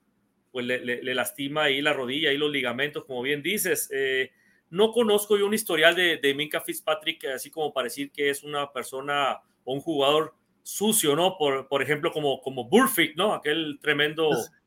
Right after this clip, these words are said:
Speaker 1: cochinón, ¿no? De los, de los Bengals. Entonces, eh, la verdad que, que desconozco, no sé si ustedes, eh,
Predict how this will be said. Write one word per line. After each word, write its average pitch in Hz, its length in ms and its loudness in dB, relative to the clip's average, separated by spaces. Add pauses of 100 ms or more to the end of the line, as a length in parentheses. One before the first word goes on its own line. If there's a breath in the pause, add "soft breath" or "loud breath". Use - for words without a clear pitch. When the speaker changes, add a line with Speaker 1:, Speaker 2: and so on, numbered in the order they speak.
(440)
Speaker 1:
cochinón, 175 680 2
¿no? 190 120 4
De 180 80 4
los, 151 160 2
de 135 120 0
los 123 180 -4
Bengals. 185 640 4 (340)
Entonces, 160 640 -4
eh, 151 380 0
la 143 140 2
verdad 151 320 0
que, 202 460 4 (1500)
que 165 140 2
desconozco, 175 580 2
no 190 80 -4
sé 202 100 -4
si 202 120 -2
ustedes, 180 580 0
eh, 127 720 -4